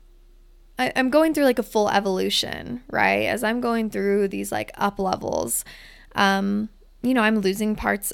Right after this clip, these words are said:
of, like, the old version of myself. I, you know, one of the big things for me, and some of you might think this is, like, so, like, silly, but I have been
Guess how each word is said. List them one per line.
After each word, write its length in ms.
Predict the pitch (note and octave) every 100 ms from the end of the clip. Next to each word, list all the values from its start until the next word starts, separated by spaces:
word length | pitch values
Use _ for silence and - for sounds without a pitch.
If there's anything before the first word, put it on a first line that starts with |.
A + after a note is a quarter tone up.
| -
of, 440 | G#3+ G#3 G#3 - - - -
like, 200 | A3+ A3
the 80 | -
old 200 | G#3+ G#3+
version 320 | A#3 D4+ D4+
of 60 | G#3+
myself. 640 | G#3+ - - - - - - - - - - -
I, 720 | G3 G3 G3 G3 G3 G3+ - -
you 120 | - A3+
know, 140 | G3+
one 160 | G3+ G#3+
of 60 |
the 60 | G#3+
big 240 | G3 F#3+
things 320 | - G3 G3+
for 80 | -
me, 300 | A#3 B3+ C4
and 340 | C4+ - G3+ G3+
some 140 | G#3+
of 120 | G#3
you 140 | A3 A3
might 220 | G#3 G#3+
think 180 | G3 G3
this 160 | G#3
is, 120 | G#3+
like, 180 | A#3 A#3+
so, 500 | - - C#2+ C#2+ C4 - - - - - - - - - -
like, 180 | G#3+ G#3
silly, 520 | - F3+ G3 C#4 F#4 G#4 - - - - -
but 340 | - G#3 G3+ - -
I 840 | G3+ G#3 G#3+ A#3+ C4 C#4 D4 D4+ - - -
have 280 | C4 A#3+ A3+
been 460 | A3 G3+ G#3 G#3+